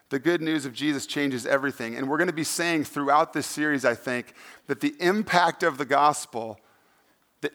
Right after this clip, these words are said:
impact of the good news of Jesus on your life, let's consider it.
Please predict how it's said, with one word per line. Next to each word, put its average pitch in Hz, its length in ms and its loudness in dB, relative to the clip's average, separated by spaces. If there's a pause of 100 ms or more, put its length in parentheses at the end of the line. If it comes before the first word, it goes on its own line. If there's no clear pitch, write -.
impact 185 580 6
of 147 120 0
the 139 80 -2
good 160 320 2
news 170 280 0
of 131 120 -6
Jesus 135 680 0
on 147 240 4
your 151 200 0
life, 139 580 2
let's 156 240 0
consider 156 480 0
it. 123 140 2